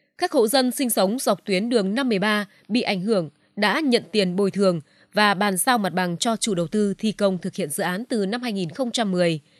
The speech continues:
Nhưng cho đến nay, có ba mươi hai hộ dân, trong đó phường Mai Lâm hai mươi lăm hộ, phường Tĩnh Hải bảy hộ, đã vi phạm xây dựng công trình trái phép trên đất đã thu hồi, với tổng chiều dài tuyến là ba trăm mét.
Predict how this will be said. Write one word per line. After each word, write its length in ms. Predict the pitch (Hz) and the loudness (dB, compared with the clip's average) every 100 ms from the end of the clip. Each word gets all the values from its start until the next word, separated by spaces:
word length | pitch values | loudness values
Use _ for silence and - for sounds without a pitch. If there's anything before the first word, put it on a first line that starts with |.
| _ _ - | _ _ -2
Nhưng 200 | 247 226 | 0 2
cho 180 | 233 | 0
đến 160 | 202 180 | 0 0
nay, 260 | 220 202 185 - _ - | 0 -2 -4 -12 _ -2
có 200 | 214 294 | 0 2
ba 220 | 214 269 | 0 0
mươi 120 | 262 | 0
hai 180 | 254 247 | 0 -2
hộ 180 | 214 156 | -2 -2
dân, 260 | 208 202 180 _ _ | 0 -2 -4 _ _
trong 220 | - 226 | -4 -2
đó 220 | 185 170 226 | -2 -2 -2
phường 240 | 202 170 | -2 0
Mai 140 | 196 | 0
Lâm 260 | 196 196 180 - _ | 0 -2 -4 -12 _
hai 180 | - 247 | -2 0
mươi 120 | 226 | 2
lăm 160 | 226 190 | 0 0
hộ, 240 | 180 175 - _ _ - | -2 -2 -6 _ _ 0
phường 200 | 247 214 | 2 2
Tĩnh 160 | 233 302 | -2 -4
Hải 340 | 269 196 143 - | -2 -2 -4 -8
bảy 180 | 175 190 | -4 -2
hộ, 260 | 175 185 151 _ _ - - | 0 0 -2 _ _ -14 -2
đã 220 | 196 269 | 0 0
vi 100 | 240 | -2
phạm 320 | - 180 170 | 0 0 0
xây 180 | 165 208 | -2 -2
dựng 280 | 175 170 170 | 0 -2 -2
công 200 | 208 190 | -2 -2
trình 220 | - 180 | -2 -4
trái 200 | 156 190 | 0 -2
phép 240 | 180 311 370 | 0 -4 -4
trên 240 | - 196 175 | -2 0 0
đất 240 | 311 - | -4 -2
đã 160 | 180 240 | -2 0
thu 160 | 226 | 0
hồi, 260 | 190 180 156 - _ _ | 2 2 0 -8 _ _
với 220 | 185 202 | 2 2
tổng 240 | 269 226 170 | 4 2 2
chiều 220 | 202 175 | 0 0
dài 220 | 190 180 | 0 0
tuyến 240 | - 175 214 | 0 -2 0
là 260 | 247 190 | -2 -2
ba 200 | 156 202 | -2 -2
trăm 220 | - 180 | -2 0
mét. 160 | 208 | 0